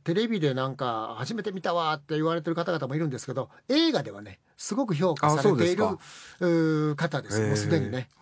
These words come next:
Speaker 1: あのー、素晴らしい役者さん
Speaker 2: はい。
Speaker 1: だと思います。はい。三百六十六日か。あの、富士のね、えー、もう、えー、これも、おー、前田郷敦さん。
Speaker 2: はい、はい。
Speaker 1: えー、千葉真一さんの息子さん。
Speaker 2: あ、わかります。
Speaker 1: これ記憶喪失。
Speaker 2: 記憶喪失。
Speaker 1: <laughs> なんですよ。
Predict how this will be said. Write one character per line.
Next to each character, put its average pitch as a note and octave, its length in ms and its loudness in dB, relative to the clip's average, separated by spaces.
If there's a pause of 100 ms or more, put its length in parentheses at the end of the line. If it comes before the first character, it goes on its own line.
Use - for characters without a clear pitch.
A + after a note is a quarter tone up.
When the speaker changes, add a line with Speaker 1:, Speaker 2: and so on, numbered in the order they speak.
Speaker 1:
あ C#3 140 -2
の A#2 1120 -6 (120)
ー、 - 20 -18
素 - 80 -14
晴 D3 80 0
ら C#3+ 100 4
し A#2+ 140 -2
い - 0 -
役 G#2 160 -8
者 G2 100 -12
さ G2+ 120 -4
ん - 20 -4
Speaker 2:
は F2+ 60 -4
い。 - 20 -10 (420)
Speaker 1:
だ C#3 140 4
と A2+ 100 -2
思 G#2+ 180 -6
い G2+ 40 -8
ま G2+ 140 -10
す。 - 180 -6 (160)
は G#2+ 200 -4
い。 G2+ 140 -12 (100)
三 A3 280 -2
百 D3 260 0
六 D3+ 240 -2
十 E3 720 0
六 F3 200 0
日 D3 200 -2
か。 - 200 -10 (320)
あ D3 100 -2
の、 C3+ 300 0
富 E3 120 2
士 B2+ 100 -6
の G2+ 100 -10
ね、 D3 260 -6
え D3 480 -2
ー、 - 20 -2
も A#3 300 2 (360)
う、 F#3 40 0
え E3 200 0
ー、 - 20 0
こ A#3 100 2
れ A#3+ 80 2
も、 D#3 640 2
お C3+ 60 0
ー、 D3+ 40 0
前 E3+ 140 2
田 E3 100 0
郷 D#3+ 200 0
敦 A#2 160 -10
さ - 100 -10
ん。 - 40 -12 (400)
Speaker 2:
は A#2 160 0
い、 F3+ 160 2
は D#3 60 2
い。 - 20 2
Speaker 1:
え - 20 -2
ー、 - 20 -2
千 F3 100 -2
葉 E3 140 2
真 D3+ 140 2
一 C#3 40 2
さ C#3 100 -2
ん C3+ 80 -4
の C#3 80 -2
息 C#3 120 -2
子 B2+ 40 -2
さ B2+ 100 2
ん。 - 20 2
Speaker 2:
あ、 - 160 -8
わ G#2+ 120 0
か G#2+ 80 0
り G#2 60 -2
ま G3 80 -2
す。 - 20 8
Speaker 1:
こ A#3+ 60 6
れ G3 80 0
記 F#3 140 2
憶 C#3+ 160 0
喪 B2+ 140 -8
失。 - 200 -14 (220)
Speaker 2:
記 D3+ 100 4
憶 - 180 0
喪 D#3 200 -2
失。 C#3+ 220 2
Speaker 1:
<laughs> - 40 0
な A3 40 -2
ん F#3+ 80 4
で D#3+ 100 2
す D3 160 -2
よ。 C3+ 160 -2